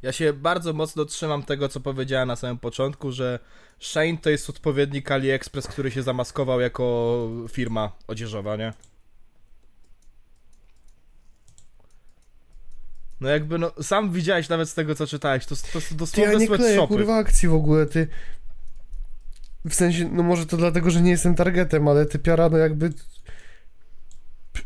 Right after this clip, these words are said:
Speaker 2: przebiera się w różne outfity. I to jest tyle, to nie jest jakoś
Speaker 1: Mhm.
Speaker 2: nawet jakkolwiek zmontowane. Ono po prostu na surowo, je-, jedyny montaż, jaki tu jest, to, to w momentach, w których, no, zmienia te ciuchy.
Speaker 1: No.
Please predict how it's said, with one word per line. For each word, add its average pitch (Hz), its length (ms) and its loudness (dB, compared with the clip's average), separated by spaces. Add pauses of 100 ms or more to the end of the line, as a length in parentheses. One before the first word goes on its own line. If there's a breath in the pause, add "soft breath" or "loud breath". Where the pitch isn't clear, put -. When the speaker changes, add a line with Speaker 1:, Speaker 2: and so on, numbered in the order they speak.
Speaker 2:
przebiera 170 500 2
się 165 140 0
w 147 80 2
różne 160 260 4
outfity. 135 580 0 (1160)
I 147 60 0
to 170 120 0
jest - 200 2
tyle, 131 220 6
to 143 120 0
nie 160 120 4
jest 165 160 2
jakoś 151 220 0
Speaker 1:
Mhm. 165 160 2
Speaker 2:
nawet 160 160 0
jakkolwiek 156 560 0
zmontowane. 156 680 4 (1000 soft breath)
Ono 139 200 2
po 151 120 0
prostu 160 300 0
na 165 100 2
surowo, 160 580 2 (540)
je-, 135 60 0
jedyny 170 340 4
montaż, 175 340 2
jaki 156 180 -2
tu 170 100 4
jest, 175 180 4
to, 160 60 0
to 165 220 2
w - 380 -6
momentach, 160 380 4
w - 40 -6
których, 151 300 0
no, 156 240 4
zmienia 151 400 4
te 156 120 -2
ciuchy. 127 340 4 (1600 soft breath)
Speaker 1:
No. 135 340 -10